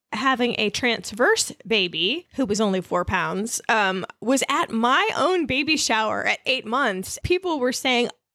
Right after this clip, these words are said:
"Wait, we are holding this way too early."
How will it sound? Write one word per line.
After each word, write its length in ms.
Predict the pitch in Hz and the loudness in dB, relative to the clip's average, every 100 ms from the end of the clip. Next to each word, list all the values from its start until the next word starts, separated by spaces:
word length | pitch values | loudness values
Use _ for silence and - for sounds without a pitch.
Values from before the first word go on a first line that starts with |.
| - | -2
"Wait, 240 | 220 214 | 2 2
we 180 | 190 466 | 2 2
are 60 | 349 | 2
holding 460 | 185 214 220 233 196 | 2 2 4 4 2
this 200 | 175 - | 0 -2
way 300 | 175 190 190 | -2 0 0
too 240 | 190 202 - | -2 -6 -4
early." 580 | - - 170 - - | -6 -6 -8 -10 -12